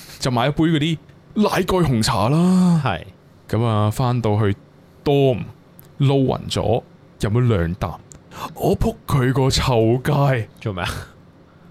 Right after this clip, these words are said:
Speaker 1: 咪又係奶茶？
Speaker 2: 嚇。
Speaker 1: 俾佢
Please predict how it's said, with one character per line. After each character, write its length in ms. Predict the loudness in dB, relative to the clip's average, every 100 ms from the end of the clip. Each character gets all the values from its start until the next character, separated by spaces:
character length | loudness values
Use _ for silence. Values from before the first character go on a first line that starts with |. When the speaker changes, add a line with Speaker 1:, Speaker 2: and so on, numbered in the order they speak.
| -2
Speaker 1:
咪 180 | 0
又 260 | 2 2 2
係 380 | 2 0 0 0
奶 340 | 0 0 0
茶？ 720 | 0 -2 -2 0 0 0 0 -4 -10 -20 -20 -20 -20 -20 -20 -20 -20 -20 -14 -4
Speaker 2:
嚇。 60 | 0
Speaker 1:
俾 60 |
佢 40 | 2